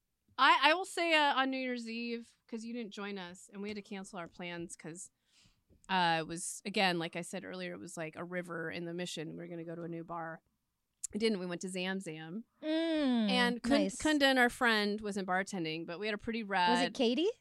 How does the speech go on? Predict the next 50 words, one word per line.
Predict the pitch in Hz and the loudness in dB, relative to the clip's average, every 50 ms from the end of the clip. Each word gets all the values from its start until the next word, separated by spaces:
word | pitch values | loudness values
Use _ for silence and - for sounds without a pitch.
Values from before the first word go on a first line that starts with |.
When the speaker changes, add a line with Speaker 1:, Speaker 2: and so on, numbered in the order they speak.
| _ _ _ | _ _ _
Speaker 1:
No, | 233 226 220 190 175 165 | 4 6 6 6 4 4
it | |
wasn't | 170 180 - 165 151 | 0 -4 -8 -8 -12
Katie. | - 165 139 - 131 127 - | -12 -14 -14 -16 -16 -18 -16
It | 156 | -16
was | 175 185 | -14 -12
some | - - 202 185 | -10 -8 -8 -8
other | 175 165 165 156 156 | -6 -8 -8 -10 -10
lady. | 156 151 151 151 151 151 | -12 -12 -12 -12 -12 -12
I | |
don't | 156 165 | -10 -8
remember | 175 - 180 175 175 170 | -6 -6 -6 -6 -6 -6
her | 170 170 170 | -6 -6 -6
Speaker 2:
<gasps> | 160 165 | -6 -4
I | 165 | -2
wanna | 165 - 277 285 | -2 -2 -2 -2
Speaker 1:
name. | 262 | -2
Speaker 2:
go | 240 262 254 | -2 -2 -4
see | - - 269 220 | -4 -6 -8 -6
both | - 208 233 247 - | -6 -6 -8 -8 -8
of | 233 214 | -8 -6
them. | 220 202 190 185 180 | -4 -4 -4 4 8
Speaker 1:
But | 285 302 302 285 285 - - | 8 10 10 10 8 4 2
it | 277 294 285 | -2 -2 -2
felt | - - - 302 294 302 349 370 320 - - | -4 -2 2 4 4 4 2 0 -6 -8 -2
like, | 247 262 247 233 233 233 _ - _ _ _ _ | 0 2 2 2 0 -2 _ -18 _ _ _ _
being | - 262 262 277 | -6 -6 -4 -4
in | 277 | -4
there | 277 269 269 254 | -2 -4 -4 -4
felt | - - 254 233 | -4 -6 -4 -4
like | 226 208 202 - | -4 -6 -6 -8
being | 233 208 202 196 | -6 -6 -6 -4
in | 190 196 | -4 -4
New | 190 185 | -6 -6
Orleans | 175 175 175 180 185 208 233 247 254 262 269 - - - - | -6 -6 -8 -8 -8 -8 -8 -8 -8 -10 -12 -16 -20 -16 -14
for | 277 262 | -10 -8
that | 269 269 269 262 | -8 -8 -8 -6
night. | 277 285 302 311 320 320 | -4 -4 -4 -4 -4 -2
I | 302 262 262 247 | 0 2 4 4
don't | 233 220 208 | 4 4 4
know | 202 233 214 | 4 4 4
Speaker 2:
Mm. | 202 | 6
Speaker 1:
why. | 196 190 190 | 6 6 6
We | 202 233 | 6 6
were | 240 233 | 6 6
there | 202 180 | 6 4
on | 165 156 | 2 2
the | 156 156 | -2 -4
early | 160 165 165 160 165 | -6 -6 -6 -6 -6
side. | - - 180 160 151 151 170 | -4 -2 -2 -2 -2 -2 -6